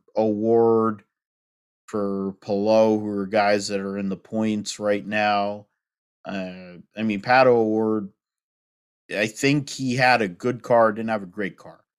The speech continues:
I think a lot of guys had really good cars, but they didn't have great cars. And that's what made this race so intriguing. Uh, you know, there was, and, and it, there weren't a whole lot of cautions, which is an IndyCar, uh,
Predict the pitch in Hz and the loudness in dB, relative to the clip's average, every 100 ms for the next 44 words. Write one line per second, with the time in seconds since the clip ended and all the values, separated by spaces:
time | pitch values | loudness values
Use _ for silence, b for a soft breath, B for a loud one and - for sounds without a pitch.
0 | _ 113 131 160 131 110 123 139 131 123 | _ -2 0 2 2 4 4 2 2 0
1 | 117 107 90 95 117 127 117 107 101 120 | 0 -6 -8 -10 -4 -2 -2 -6 -6 0
2 | 113 107 107 101 98 107 104 90 90 95 | 0 0 -4 -10 -12 -10 -10 -12 -12 -14
3 | - 87 80 _ _ _ _ _ _ - | -14 -20 _ _ _ _ _ _ _ -10
4 | 104 110 113 120 120 101 104 107 90 104 | -4 2 2 2 -4 -4 -4 -4 -4 -6
5 | 95 104 107 101 98 - - - _ _ | -6 -6 -4 -2 -4 -8 -10 -18 _ _
6 | _ - - 120 107 104 90 - 107 101 | _ -6 0 2 2 0 -4 -8 -8 -6
7 | 90 85 80 _ _ _ _ _ _ - | -8 -14 -18 _ _ _ _ _ _ -8
8 | 95 92 92 92 90 90 _ _ _ _ | -6 -4 -4 -4 -8 -12 _ _ _ _
9 | 107 107 98 98 107 107 104 - - - | -4 -2 0 0 0 0 -2 -4 -8 -6
10 | 107 98 107 113 107 123 127 135 123 127 | -6 -4 -6 -6 -2 0 0 0 0 0
11 | 123 123 113 - 139 135 98 92 104 104 | 2 2 2 0 0 0 -6 -14 -14 -12
12 | 107 104 98 95 92 92 - 98 92 90 | -10 -6 -4 -4 -6 -10 -6 -4 -4 -8
13 | - _ _ _ _ _ - 101 92 92 | -20 _ _ _ _ _ -12 -8 -6 -6
14 | 92 90 90 | -8 -10 -12